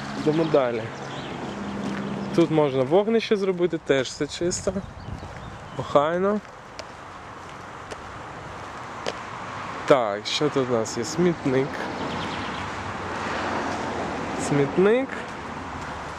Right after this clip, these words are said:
Навіть ось, о, бачите, він пустий, тобто сміття тут вивозять. Так, є туалет.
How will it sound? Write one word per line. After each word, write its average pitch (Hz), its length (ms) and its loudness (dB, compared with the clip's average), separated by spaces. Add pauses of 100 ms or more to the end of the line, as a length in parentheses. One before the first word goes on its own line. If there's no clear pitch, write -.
(480)
Навіть 147 300 6 (280)
ось, 135 180 4
о, 139 60 6
бачите, 156 560 2 (420)
він 185 160 4
пустий, 147 460 2
тобто 131 320 2 (640)
сміття 156 480 4
тут 196 260 -4
вивозять. 143 680 2 (1600)
Так, 120 220 6 (140)
є 202 160 4
туалет. 175 600 2